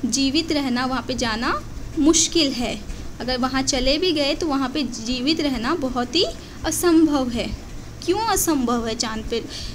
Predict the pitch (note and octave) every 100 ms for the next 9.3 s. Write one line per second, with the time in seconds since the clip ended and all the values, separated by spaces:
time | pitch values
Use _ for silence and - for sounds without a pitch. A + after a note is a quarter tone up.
0 | A#3 B3+ B3 A3+ A3 A3+ G#3+ D#4+ - -
1 | - - - - - - - - - -
2 | - - - - - - - - - -
3 | - - C#4+ A#3 A#3+ - B3 D4+ C#5+ -
4 | - - - - - - - B3 A#3+ D#4+
5 | F4 C#4+ B3 C#4+ F4 C#4+ C#4 D#4 F#4 E4
6 | D4 D4 D4 D4+ B3+ C4+ D#4 F#4+ D#4+ C#4+
7 | D4 D#4 D4+ D4+ C4+ G#3 - - - -
8 | - - B3 A#3+ A#3+ C4 C#4+ D4+ C4 B3+
9 | B3+ B3+